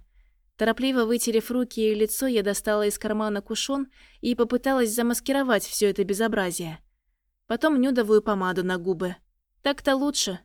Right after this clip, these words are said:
но взгляд, сияющий, слегка поплывший, шальной, азартный.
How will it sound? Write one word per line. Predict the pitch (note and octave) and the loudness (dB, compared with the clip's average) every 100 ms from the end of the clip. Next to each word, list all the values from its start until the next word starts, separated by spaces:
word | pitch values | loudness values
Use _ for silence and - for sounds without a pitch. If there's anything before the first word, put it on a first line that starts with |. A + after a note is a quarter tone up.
| _ | _
но | - G3+ | -6 -4
взгляд, | F#3 F#3+ G3+ B3 A#3 - _ _ _ - | -2 -2 0 0 -2 -8 _ _ _ -10
сияющий, | - A3 A3+ A#3+ G#3 - F#3 | -2 2 2 4 2 0 -6
слегка | - G3 G#3 - A3 | -4 -2 -2 -2 -2
поплывший, | G#3 A#3 C4 B3+ - G3+ F#3 _ _ _ - | -2 -2 -2 -2 -2 -4 -6 _ _ _ -8
шальной, | - G#3+ G3 G3 A#3+ G3+ | 0 2 2 2 0 -2
азартный. | F#3 G3+ A3 A3 G3 F#3 - | 0 2 2 0 -6 -8 -12